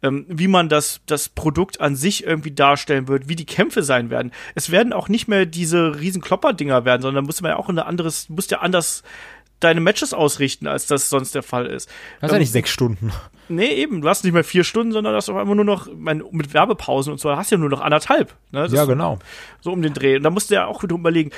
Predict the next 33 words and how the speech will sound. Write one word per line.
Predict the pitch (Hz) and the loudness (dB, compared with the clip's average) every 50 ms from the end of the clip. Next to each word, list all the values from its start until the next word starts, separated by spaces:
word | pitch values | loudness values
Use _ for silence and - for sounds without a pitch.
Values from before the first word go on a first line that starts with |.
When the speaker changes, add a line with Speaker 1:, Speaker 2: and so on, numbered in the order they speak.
| - - - | -16 -10 -2
Speaker 1:
du | - 180 | 2 2
musst | 220 262 - - - | 2 2 2 0 0
gerade | - 208 233 226 | 2 2 2 2
in | 208 | 0
der | 202 - | 0 -2
ersten | 226 220 - 226 | -2 -2 -4 -6
Folge, | - - - 285 320 262 - - | -8 -6 -4 -2 -2 -2 -2 -4
es | 151 180 | -4 -4
ist | 190 - | -6 -6
extrem | - 180 - - - - - 240 269 269 262 220 170 165 | -6 -4 -4 -4 -4 -4 -4 -2 -2 -2 -2 -4 -2 0
wichtig, | 202 226 - - - 233 214 - - - - - - - - - _ _ - - _ _ | 0 0 0 -2 -2 -4 -4 -4 -6 -8 -14 -18 -18 -18 -20 -20 _ _ -20 -20 _ _
äh, | - 196 202 196 175 | 2 4 6 6 4
auch | - 196 208 196 165 - - - - - - _ _ | 4 2 2 0 0 -2 -8 -18 -20 -20 -20 _ _
deine, | - 180 175 170 170 160 151 147 | 4 4 6 6 6 6 6 6
dein, | 156 147 143 143 | 4 4 4 4
dein | 135 131 127 131 | 4 2 2 2
Roster | 160 220 - - 415 | 2 2 2 0 -2
zu | - - - | -2 -6 -10
präsentieren. | - - 165 151 135 135 127 - - - 131 120 117 113 127 | -4 0 0 0 2 0 -4 -6 -6 -4 -4 -2 -2 -2 -2
Also | 135 139 139 | -2 -2 -2
die | 151 160 | -4 -6
können, | - - 202 214 226 208 196 - 185 | -4 -2 0 0 0 0 -2 -6 -10
die, | 170 - | -14 -12
klar | - - 196 220 | -2 0 2 2
können | 220 - 202 185 | 2 2 0 0
die | 170 | 0
davon | 175 - - 156 | -4 -6 -6 -6
ausgehen, | 156 160 165 - - 175 165 156 | -4 -4 -4 -4 -4 -4 -4 0
dass, | 147 156 151 - - - - - - - - - - _ | 2 2 2 2 -2 -4 -8 -12 -18 -18 -18 -20 -10 _
äh, | - 156 151 143 139 - - 180 | 0 0 0 0 -2 -6 -8 -10
ein | 160 151 | -10 -8
Teil | - 160 147 156 165 175 170 156 | -4 0 2 2 4 4 2 0
des | 151 151 143 - - | -2 -4 -4 -6 -6